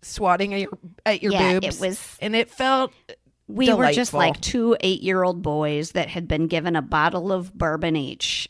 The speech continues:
Speaker 2: And that's basically what happened.
Speaker 1: <laughs>
Speaker 2: But the, literally, we were only up till eleven o'clock too,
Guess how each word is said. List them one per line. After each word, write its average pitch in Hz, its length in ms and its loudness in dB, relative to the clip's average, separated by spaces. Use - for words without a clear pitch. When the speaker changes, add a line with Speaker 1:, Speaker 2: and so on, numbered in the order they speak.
Speaker 2:
And 147 400 -4
that's 175 320 -4
basically 523 500 4
what 427 140 6
happened. 160 640 0
Speaker 1:
<laughs> - 40 -12
Speaker 2:
But 302 260 4
the, 269 300 0
literally, 277 540 4
we 277 200 0
were 262 140 4
only 240 240 4
up 208 120 2
till 202 220 -2
eleven 180 300 0
o'clock 175 400 -6
too, - 360 -8